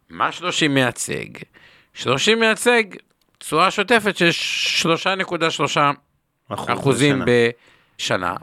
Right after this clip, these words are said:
Speaker 1: ואז צריך לבוא לחברה ולהגיד, "רגע, רגע, רגע. היא תצמח מספיק בשביל לפצות", כי על פניו זה נשמע תשואה נמוכה. אז צריך להבין אם יש לה צמיחה. ואז מתחילים לתבוע,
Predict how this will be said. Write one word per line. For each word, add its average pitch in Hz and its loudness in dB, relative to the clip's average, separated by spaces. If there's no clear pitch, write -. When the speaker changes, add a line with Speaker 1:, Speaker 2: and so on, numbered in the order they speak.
Speaker 1:
ואז 135 2
צריך 170 -2
לבוא 165 4
לחברה 123 2
ולהגיד, 120 0
"רגע, 117 0
רגע, 98 0
רגע. 90 -6
היא - -6
תצמח 151 -2
מספיק 156 -2
בשביל 110 -4
לפצות", 127 -4
כי - -12
על - -4
פניו 110 -2
זה 117 -4
נשמע 123 0
תשואה 147 2
נמוכה. 202 2
אז 117 -2
צריך 165 -2
להבין 240 2
אם 123 -4
יש 131 -4
לה 170 -4
צמיחה. 254 0
ואז 139 2
מתחילים 160 -4
לתבוע, 123 0